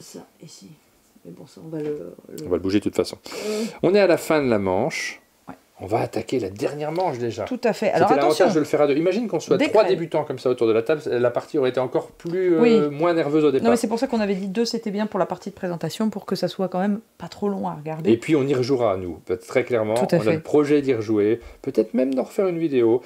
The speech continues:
Speaker 2: C'est des choses sur lesquelles, on, là, c'est la grande découverte, c'est la présentation
Speaker 1: Mm-mm.
Speaker 2: du jeu dans le cadre des Sabliers d'Or, donc vous en profitez. Après, nous, euh, évidemment, si on fait une vidéo en studio, ça sera, on sera rodé, mais alors, euh, du feu de Dieu.
Speaker 1: Du feu de Dieu.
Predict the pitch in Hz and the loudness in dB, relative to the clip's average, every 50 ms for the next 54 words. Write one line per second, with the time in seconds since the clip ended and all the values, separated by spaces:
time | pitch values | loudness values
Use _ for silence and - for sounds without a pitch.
0 | - - _ - 110 104 110 107 - - 139 139 135 - 131 113 107 104 - 135 | -8 -20 _ -8 -2 0 0 -2 2 2 0 0 2 0 0 2 2 2 2 2
1 | 123 120 110 101 - - - _ - 120 123 123 - - 104 92 92 90 127 139 | 4 4 2 0 -2 -8 -20 _ 0 2 2 2 0 0 0 0 0 2 0 -2
2 | 139 131 123 - - 113 107 117 113 - - 127 - - - 143 139 139 - 143 | 0 0 -2 0 0 2 2 2 2 2 -4 -6 -6 -2 -2 -2 -2 0 -2 -4
3 | 123 - - 139 123 123 123 117 107 123 123 107 101 90 87 85 - 196 165 151 | -2 0 -2 0 0 0 -2 0 2 2 2 2 2 -2 -2 0 2 0 0 2
4 | 139 127 127 120 - 127 120 117 110 107 98 92 107 113 120 117 104 90 85 85 | 2 0 0 2 2 0 0 2 4 4 4 6 6 4 4 4 0 -4 -4 -2
5 | 90 98 90 - - 101 - 95 87 - 104 110 117 - - - - - - - | -2 -2 -2 0 -2 -4 -4 -4 -4 -2 -2 -2 -2 -4 -10 -10 -12 -12 -14 -14
6 | - - 95 92 - - 117 117 123 110 101 104 110 120 127 135 - - 107 98 | -8 -6 -6 -6 0 2 2 4 4 2 2 2 2 4 2 2 0 0 0 2
7 | 95 92 92 92 90 87 87 85 82 - - - 104 95 98 95 92 107 110 - | 2 4 4 4 2 2 0 -2 -4 -6 -6 -6 -6 -6 -4 -4 -2 -4 -4 -4
8 | - 92 87 - 98 95 95 95 98 95 95 92 - - 101 95 110 120 123 - | -6 -14 -8 -8 -8 -8 -4 -2 -2 -2 -2 -4 -6 -8 -2 2 2 2 2 0
9 | - - - - - _ - - - - 101 - - - 120 120 - - - 95 | -4 -20 -20 -20 -20 _ -20 -20 -8 -8 -8 -8 -2 0 0 0 0 0 -6 -10
10 | - - - 113 101 87 85 90 98 123 139 127 143 143 135 107 87 85 101 117 | -10 -4 -2 -2 -2 0 2 4 4 4 4 2 0 0 0 0 0 0 0 0
11 | 90 92 87 80 78 80 92 - - 175 196 175 156 147 123 - - - 262 294 | 0 -2 -6 -8 -6 -8 -10 0 2 2 4 4 2 -2 -2 -2 -2 -2 0 0
12 | 285 262 226 220 220 208 196 | 0 2 2 2 2 0 0